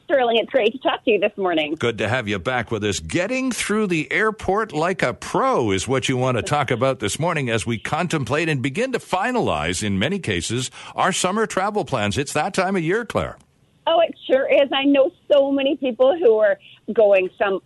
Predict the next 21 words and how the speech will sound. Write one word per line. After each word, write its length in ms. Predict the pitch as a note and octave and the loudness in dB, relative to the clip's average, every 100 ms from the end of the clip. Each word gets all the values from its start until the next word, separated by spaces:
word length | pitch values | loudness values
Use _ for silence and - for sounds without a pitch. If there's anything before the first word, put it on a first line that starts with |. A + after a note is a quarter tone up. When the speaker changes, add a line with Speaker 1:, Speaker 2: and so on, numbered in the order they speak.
| - | -8
Speaker 1:
some 140 | - G#3+ | -4 0
on 220 | D#3+ E4+ | 2 4
local 320 | - - D#4 - | 4 4 0 -2
trips, 360 | - C4+ C4 - - - - | 0 2 0 -4 -18 -12 -2
some 180 | - | 0
on 220 | D3+ D3+ D3+ | 2 0 -2
big, 300 | - C4+ B3 - - | 2 4 4 -4 0
huge, 340 | A#3 A#3 G#3 - - | 4 4 4 0 2
you 80 | F#3 | 2
know, 160 | D#3 - - | 2 -4 -2
three 340 | A3+ A#3+ A#3 | 2 4 6
or 140 | F3+ D#3+ - | 4 2 -4
four 320 | - G#3+ A3+ A3+ | 4 6 6 4
week 220 | A3 G#3 | 0 -2
European 720 | F#3 F#3 E3 E3 G3+ G3+ G#3 | 0 4 4 2 0 2 2
trips. 320 | B3 - C#4 - | 0 0 0 2
Speaker 2:
Mm-hmm. 500 | C3 D3 F#3+ G#2 A1 - - | 0 2 2 0 -4 -12 -6
Speaker 1:
And 260 | G3 A#3+ - | -2 -2 -2
it's 100 | C4 - | -2 0
interesting 440 | C4 F4+ C4 A3+ | -2 -2 -2 0
because 260 | G#3 C4+ | 0 0